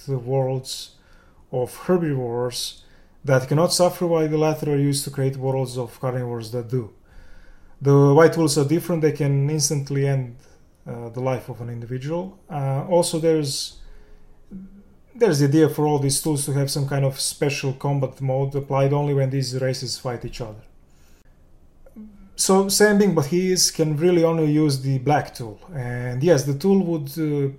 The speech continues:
be upgradable in the sense that, uh, as you make progress through the game, new features of the tool would be unlocked to you, allowing you to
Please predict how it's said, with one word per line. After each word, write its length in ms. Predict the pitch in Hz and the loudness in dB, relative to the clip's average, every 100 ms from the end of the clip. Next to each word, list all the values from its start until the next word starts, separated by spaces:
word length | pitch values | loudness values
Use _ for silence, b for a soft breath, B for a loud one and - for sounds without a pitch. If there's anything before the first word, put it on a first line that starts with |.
| _ _ 208 | _ _ -6
be 100 | 156 | 0
upgradable 800 | 143 131 135 151 165 175 185 180 | 0 2 4 4 4 0 -4 -4
in 80 | 151 | -4
the 80 | |
sense 300 | 143 170 160 | -2 0 -2
that, 400 | 135 143 139 139 | -2 -2 -2 -4
uh, 60 | 160 143 151 | -4 -4 -2
as 160 | 143 | -2
you 60 | 143 | -2
make 220 | 156 143 | -2 -2
progress 440 | 156 156 135 123 - | 0 0 0 -4 -6
through 160 | 135 | -8
the 80 | 127 | -6
game, 380 | 123 135 151 160 b b b b - | -4 -2 -4 -8 b b b b -2
new 120 | 175 | 0
features 460 | - 175 - 139 | 2 0 0 0
of 120 | 135 131 | 0 0
the 40 | |
tool 240 | 135 156 143 | 0 0 2
would 160 | 139 | 0
be 80 | 131 | 0
unlocked 460 | 131 131 131 - - | 0 2 0 -4 -12
to 60 | |
you, 200 | 117 101 - b b b b b | -12 -14 -18 b b b b b
allowing 420 | 135 139 143 147 143 | 4 8 8 8 4
you 160 | 143 | 2
to 120 | 139 | 0